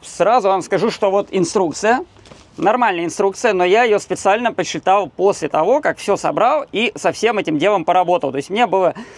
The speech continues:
важно и интересно, э, насколько интуитивно понятная система. Здесь много компонентов, то есть его, когда распаковываешь, у вас столько всего, там всяких проводов. И мне было интересно, насколько вот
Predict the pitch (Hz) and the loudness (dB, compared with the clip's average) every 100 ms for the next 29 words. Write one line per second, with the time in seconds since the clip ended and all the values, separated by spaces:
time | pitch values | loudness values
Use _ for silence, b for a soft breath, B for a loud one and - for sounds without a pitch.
0 | B - 156 202 160 165 160 185 349 - | B -8 0 0 2 0 0 0 0 2
1 | 226 190 170 135 160 165 165 170 247 262 | 2 4 2 0 0 2 0 -2 0 0
2 | - 196 185 175 170 156 180 170 196 165 | 0 2 4 4 2 -2 -4 0 0 2
3 | 175 175 175 - 151 175 - 285 302 170 | 0 0 -2 -2 -4 -4 -2 0 0 -2
4 | 151 196 190 143 156 147 180 285 339 208 | -2 0 0 0 -2 -2 0 0 0 -2
5 | - 170 - 175 170 170 160 175 165 - | -2 -2 0 -2 0 -2 2 2 0 -2
6 | - 285 262 185 170 180 180 - 202 175 | 0 2 4 2 0 0 0 -2 -2 -2
7 | - 226 277 175 156 180 214 - 165 180 | -2 0 0 -2 -2 -4 -6 -4 0 0
8 | 233 277 - B B B 180 - 175 165 | 0 -2 -4 B B B -8 -4 0 2
9 | 226 214 208 175 190 247 208 180 - 226 | 2 2 2 2 0 0 0 -2 0 -2
10 | 208 185 180 | 0 0 -2